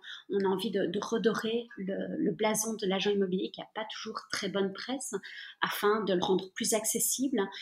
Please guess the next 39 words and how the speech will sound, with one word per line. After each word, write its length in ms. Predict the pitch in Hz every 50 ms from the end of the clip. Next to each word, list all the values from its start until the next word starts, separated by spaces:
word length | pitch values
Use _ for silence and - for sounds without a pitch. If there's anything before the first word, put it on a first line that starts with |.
| - 285 - - _ -
et 140 | - 185 180
notamment 540 | 208 220 220 226 196 202 214 240 247 - -
en 100 | 202 185
utilisant 380 | 175 - - 185 180 185 185
les 100 | 202 208
nouvelles 300 | 190 190 196 185 - 180
technologies 720 | - 190 - - 190 185 175 196 - - 220 240 247 254 254 - - -
pour 380 | - 240 233 226 - - - - _ _ _ 233 226 _ _ -
se 180 | - - - 208
décharger, 880 | 175 196 254 254 - - 254 - 247 202 226 226 254 262 254 254 - - - - - - 262 -
euh, 200 | - - 165 165
de 160 | - 233 233
tout, 360 | 233 220 - - 240 233 214 -
de 100 | 185 233
tout 160 | 233 - 254
le 80 | 240 -
côté 300 | - 233 233 - 240 226 -
administratif, 920 | - 214 226 226 226 233 233 - - - 226 - - 254 254 254 - - - - -
de 60 | 190
tout 120 | - - 226
le 80 | 196
côté 280 | - 220 208 - - 214
un 140 | 202 196 202
peu, 140 | - 214 202 -
un 160 | - 208 - -
peu 120 | 214 202
barbant, 520 | 180 226 - - 185 180 208 226 233 233 233 - - - - -
euh, 100 | - -
d'une 200 | - - 220 202
transaction 460 | 214 185 - 185 202 185 - - 214 202
immobilière, 540 | 202 196 208 196 175 190 175 208 240 254 254 240
hein, 160 | 190 185 - -
pour 200 | - 208 - -
que 120 | - - 190
l'agent 320 | 180 180 196 196 196 208
immobilier 480 | 196 196 190 185 190 190 202 226 233 -
puisse 240 | - - - - -
se 80 | - 180 - - - - _ _ -
focuser 540 | - 214 - - 233 226 - - 233 226 226